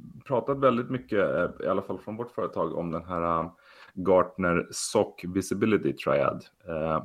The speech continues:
och det var, eh, Anton Chevakin som, som nu jobbar för, eh, Google Chronicle. Eh, så det är en, en, ett simverktyg och han är lite vinklad åt, åt det hållet förstås. Men, men han skrev när han, <laughs> när han jobbade på, på Gartner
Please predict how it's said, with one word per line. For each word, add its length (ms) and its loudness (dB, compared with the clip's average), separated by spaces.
och 160 -14
det 80 -2
var, 500 6
eh, 320 0
Anton 320 -2
Chevakin 600 0
som, 220 -8
som 240 -4
nu 140 -2
jobbar 320 0
för, 360 0
eh, 100 -4
Google 340 -2
Chronicle. 480 2
Eh, 360 -2
så 180 -6
det 120 0
är 40 2
en, 100 -2
en, 120 -6
ett 380 -10
simverktyg 640 2
och 60 0
han 100 -2
är 60 2
lite 220 -2
vinklad 360 0
åt, 100 0
åt 180 -4
det 80 2
hållet 260 -4
förstås. 420 -4
Men, 220 -2
men 140 0
han 140 0
skrev 280 4
när 80 2
han, 220 4
<laughs> 60 -4
när 120 8
han 100 6
jobbade 300 6
på, 260 0
på 200 -8
Gartner 540 0